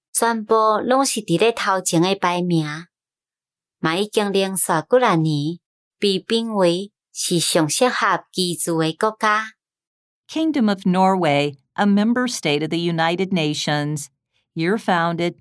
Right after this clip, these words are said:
Speaker 2: nineteen oh five. Located in the Scandinavian peninsula in northern Europe,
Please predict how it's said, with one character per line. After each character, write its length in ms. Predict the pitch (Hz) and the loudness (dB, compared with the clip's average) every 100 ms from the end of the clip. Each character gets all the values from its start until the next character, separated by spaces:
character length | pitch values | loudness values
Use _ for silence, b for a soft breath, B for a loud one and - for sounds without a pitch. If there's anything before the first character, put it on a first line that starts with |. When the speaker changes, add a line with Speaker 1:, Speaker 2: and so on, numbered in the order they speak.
| - | -4
Speaker 2:
nineteen 560 | 180 262 277 - 220 | -2 -2 -2 -2 0
oh 160 | 185 175 | 0 -2
five. 600 | - 180 156 147 147 143 _ _ _ _ _ _ - | 0 0 2 0 0 -4 _ _ _ _ _ _ -6
Located 600 | 190 226 320 - 156 147 | 0 0 0 -2 -2 0
in 100 | 151 | -2
the 80 | 143 | -4
Scandinavian 920 | 139 - 156 170 165 156 160 147 143 | -6 -4 -2 -2 -2 -2 -2 -2 -4
peninsula 640 | 139 147 143 143 - 165 190 | -4 -4 -2 -4 -2 -2 0
in 140 | 139 | -2
northern 440 | 147 165 170 147 147 | 0 0 -2 -4 -2
Europe, 460 | 170 180 143 139 | 0 2 2 -2